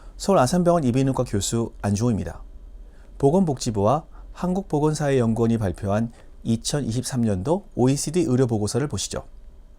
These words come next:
다양한 보건 관련 지표들에 대한 통계가 정리되어 있는데 관련 자료는 오이시디 홈페이지에서도 확인이 가능합니다. 오늘 말씀드릴 주제인 의사의 외래 진료 횟수를 보면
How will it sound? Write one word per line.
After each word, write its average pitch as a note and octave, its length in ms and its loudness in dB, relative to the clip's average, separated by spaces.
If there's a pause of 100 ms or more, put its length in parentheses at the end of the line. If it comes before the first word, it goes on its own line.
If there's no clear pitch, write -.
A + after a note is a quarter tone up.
(500)
다양한 C3+ 340 2
보건 D#3+ 240 0
관련 C3+ 380 0
지표들에 A#2+ 460 0
대한 G#2 220 2
통계가 A#2 440 -2
정리되어 B2+ 460 2
있는데 F#2+ 420 -2 (500)
관련 F3 380 2
자료는 G#2+ 560 0 (300)
오이시디 A#2 600 2 (140)
홈페이지에서도 D#3+ 1120 0 (120)
확인이 C#3 360 -2
가능합니다. A2+ 500 -2 (880)
오늘 F3 220 6
말씀드릴 F3+ 500 2
주제인 A2 480 -2 (380)
의사의 D#3 420 2
외래 C3 240 4
진료 B2 240 0
횟수를 A#2 380 0
보면 B2 340 -2